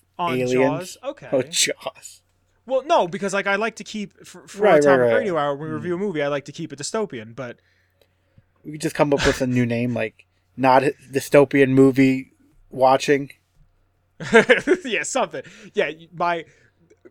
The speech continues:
Speaker 1: what, what did I originally want to call the three of us before my brother joined? The Last of Us plus one or The Last of Us and three <laughs> or some
Speaker 2: Yeah.
Speaker 1: shit?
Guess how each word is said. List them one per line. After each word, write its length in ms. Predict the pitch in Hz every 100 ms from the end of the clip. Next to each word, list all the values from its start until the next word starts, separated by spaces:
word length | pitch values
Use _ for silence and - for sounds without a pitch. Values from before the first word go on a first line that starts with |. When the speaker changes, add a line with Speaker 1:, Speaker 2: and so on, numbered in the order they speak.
| 208 147
Speaker 1:
what, 240 | 208 220
what 120 | 196
did 120 | 240
I 100 | 262 262
originally 360 | 240 233 247
want 160 | 240 240
to 60 | 233
call 180 | 233
the 100 | 226
three 320 | 202 208 233 240
of 80 |
us 140 | 226 -
before 240 | 190 220
my 140 | 214 214
brother 260 | 214 214
joined? 400 | 196 214 220 196
The 120 | 170
Last 360 | 190 185 196 -
of 100 | 202
Us 120 | 220
plus 340 | - 185 175 165
one 320 | 165 185 208
or 140 | 170
The 80 | 160
Last 340 | 160 165 -
of 80 | 180
Us 180 | 180 175
and 280 | 156 156 151
three 260 | 160 156 -
<laughs> 60 | 339
or 100 | -
some 180 | 127 -
Speaker 2:
Yeah. 80 | 254
Speaker 1:
shit? 440 | - 349 381